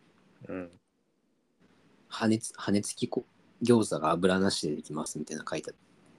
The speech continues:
Speaker 2: あって。
Speaker 1: あー、あるね。
Speaker 2: うん。でもなんかよくわかんなかったら、もうとりあえずや-、やって、あの、羽根付き餃子になんなかったけど、まあ、なんか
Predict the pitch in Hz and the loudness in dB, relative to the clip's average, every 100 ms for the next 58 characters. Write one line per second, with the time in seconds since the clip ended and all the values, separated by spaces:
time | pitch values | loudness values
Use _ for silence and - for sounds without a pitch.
0 | - - - 101 98 - 98 95 98 95 | -12 -12 -6 -4 -2 -4 -4 -4 -4 -10
1 | 92 98 _ _ _ _ 87 - - - | -12 -14 _ _ _ _ -16 -16 -20 -20
2 | _ _ _ _ _ _ - _ _ _ | _ _ _ _ _ _ -20 _ _ _
3 | _ - 95 90 98 127 101 107 101 - | _ -2 0 4 4 8 6 6 2 -2
4 | 82 - 104 98 98 92 _ _ - 92 | -6 -4 0 2 2 -2 _ _ -2 -2
5 | _ _ _ - 95 - - 92 82 - | _ _ _ -2 -2 -2 -2 -2 -2 -8
6 | _ _ _ _ _ _ _ _ - _ | _ _ _ _ _ _ _ _ -20 _
7 | _ _ _ _ _ _ _ _ - 82 | _ _ _ _ _ _ _ _ -14 -14
8 | - - - - - - _ _ _ _ | -16 -20 -20 -20 -20 -20 _ _ _ _
9 | - - 104 101 - 120 120 101 82 90 | -16 -2 0 0 0 6 6 6 0 -4
10 | 82 - - - - - - - _ _ | -4 -10 -14 -14 -14 -12 -12 -12 _ _
11 | _ _ _ _ _ _ _ - 104 92 | _ _ _ _ _ _ _ -16 -10 -10